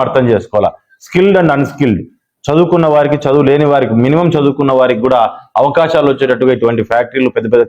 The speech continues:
కంపెనీలు తీసుకురావడం జరిగింది. ఈరోజు ఈ గవర్నమెంట్ వచ్చినాక కేవలం ఐదు వేల రూపాయలతో వాలంటీర్లు అంటూ, మరి దాంతోపాటు సచివాలయ ఉద్యోగ-, ఉద్యోగాలంటూ ఎక్కడికక్కడ యువతని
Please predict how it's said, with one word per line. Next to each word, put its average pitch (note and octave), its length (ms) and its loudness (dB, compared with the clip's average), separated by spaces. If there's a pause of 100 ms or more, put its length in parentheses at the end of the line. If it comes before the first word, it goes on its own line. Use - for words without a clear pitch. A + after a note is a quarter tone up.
కంపెనీలు A#2+ 400 -4
తీసుకురావడం G#2+ 520 -2
జరిగింది. F#2+ 340 -6 (360)
ఈరోజు D#3 220 2 (100)
ఈ - 20 2 (100)
గవర్నమెంట్ E3+ 460 0
వచ్చినాక C#3+ 360 -2 (380)
కేవలం D3+ 260 0 (120)
ఐదు C3+ 180 2
వేల C#3 120 2 (100)
రూపాయలతో C#3 480 0 (400)
వాలంటీర్లు C3 560 2
అంటూ, C3 180 0 (360)
మరి B2 120 0
దాంతోపాటు C3+ 560 0
సచివాలయ C3 400 2 (100)
ఉద్యోగ-, A#2+ 400 2 (120)
ఉద్యోగాలంటూ A#2+ 680 2 (460)
ఎక్కడికక్కడ C3 440 -2 (140)
యువతని D3 320 0